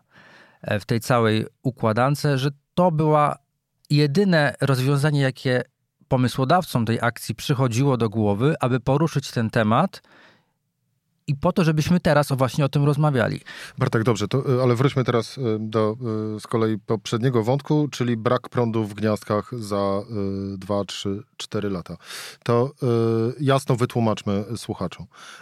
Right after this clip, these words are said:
Speaker 2: E, prądu może zabraknąć, bo?
Speaker 1: Ponieważ w roku dwudziestym piątym, e, kończy się tak zwany rynek mocy.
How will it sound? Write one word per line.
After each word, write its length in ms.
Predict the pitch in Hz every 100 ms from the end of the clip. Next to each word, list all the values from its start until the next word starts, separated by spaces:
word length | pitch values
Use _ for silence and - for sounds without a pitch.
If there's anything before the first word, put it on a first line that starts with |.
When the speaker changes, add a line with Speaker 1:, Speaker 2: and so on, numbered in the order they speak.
| -
Speaker 2:
E, 260 | 120 113 113
prądu 360 | - 139 139
może 240 | 127 117 117
zabraknąć, 760 | 113 107 113 - 120 113 - -
bo? 360 | 104 110 127 175 - _ - - _ _ _ _ _ _ _ -
Speaker 1:
Ponieważ 420 | 127 156 180 123
w 40 |
roku 240 | 135 156 143
dwudziestym 560 | 113 110 160 - 135
piątym, 680 | 120 110 87 - 98 147 190 _ _ _ _ _ _ -
e, 360 | 107 107 107 110 _
kończy 420 | - 175 214 180
się 340 | - 143 131 - _ _ -
tak 180 | 117 110
zwany 340 | 123 139 110
rynek 380 | 131 156 143 -
mocy. 360 | 110 95 -